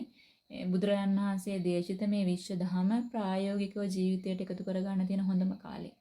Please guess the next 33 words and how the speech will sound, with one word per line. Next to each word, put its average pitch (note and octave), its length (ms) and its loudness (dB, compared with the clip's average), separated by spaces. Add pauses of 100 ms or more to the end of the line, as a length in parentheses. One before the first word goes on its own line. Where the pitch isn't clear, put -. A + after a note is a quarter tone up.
(420)
මේ G3 160 -4
කාලේ G3 360 0
මිනිසුන්ට G3 440 2
හැම G3+ 220 0
පැත්තෙම G3 560 -4
කරදර, F#3 480 -2
වේදනා, F#3 500 2
දුක්, F3+ 220 2
දුම්නස්, F#3 500 2
පීඩා. F#3 440 -2 (680)
ඉතින් F#3+ 220 -2
ධර්මයේ G3 440 2
සහනය G3 360 0
ගන්න F#3 400 4
තියෙන F#3 200 2
හොඳම F#3+ 320 2
වෙලාව F#3 380 -2
මේක. F#3 320 0 (560)
ඒ G3+ 120 -2
නිසායි F#3+ 380 2
අපි F#3 180 -2
මේ F#3 220 2
ප්‍රායෝගික F#3 840 0
මඟක් F#3 440 -2
ඔබට F3+ 260 -8
කියලා F#3+ 300 -8
දෙන්නේ. - 300 -10 (1200)
ඉතින් G3 280 0
අපි F#3+ 200 -2
ඉදිරි G3+ 320 2
වීඩියෝ G3 420 -2
වලදී G3 300 -2
තවත් G3 340 -2